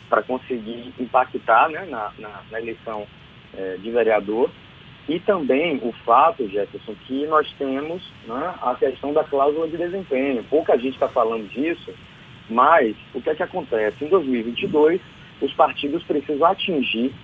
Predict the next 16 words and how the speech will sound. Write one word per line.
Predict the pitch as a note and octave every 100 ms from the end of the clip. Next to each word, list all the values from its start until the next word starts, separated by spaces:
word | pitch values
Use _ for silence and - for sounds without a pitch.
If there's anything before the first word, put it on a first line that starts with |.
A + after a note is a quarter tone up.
| - - - A2
dois | C#3 G3+ -
por | D3+
cento | - B2+ C3
dos | A#2+ G#2+
votos | A2+ B2+ G#2
válidos | G#2+ A#2+ D#3 D#3+ B2+
em | B2
nove | A#2 C#3+ C3
estados, | - - G#2 A#2+ D3 - -
né, | A#2+ F3
com | C#3 D3+
um |
por | F3+ C#3
cento | - A#2+ A#2
em | D3+
cada, | B2+ B2 C#3+ E3+